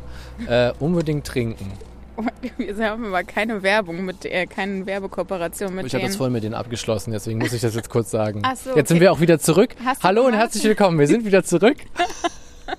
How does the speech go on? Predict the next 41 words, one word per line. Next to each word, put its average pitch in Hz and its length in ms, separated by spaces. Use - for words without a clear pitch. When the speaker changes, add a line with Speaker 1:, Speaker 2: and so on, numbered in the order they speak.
Speaker 2:
Hast 302 160
du 349 80
das 277 200
abgeschlossen, 285 720
während 262 200
ich, 269 240
ähm, 226 160
in 220 140
der 220 100
Bahn 262 320
Speaker 1:
Genau. 233 60
Speaker 2:
saß? 196 240
Speaker 1:
Hab 151 140
ich 147 120
abgeschlossen 180 460
Speaker 2:
Ja. 156 40
Speaker 1:
und 135 100
der 131 140
Rabattcode 151 580
ist - 160
Bickendorf. 110 520
Dann 120 100
kriegt 139 200
ihr 135 80
zehn 156 260
Prozent 151 480
auf 120 140
die 117 160
ersten 131 400
zwanzig 123 440
Dosen. 110 360
Speaker 2:
Bickendorf, 240 560
äh, 214 220
zehn, 175 480
ne? 196 140
Speaker 1:
Genau. 120 380
Speaker 2:
Ja. 170 180
Speaker 1:
Ja. 117 200
<laughs> - 680
Speaker 2:
Genau. 160 140
Speaker 1:
Genau. 151 220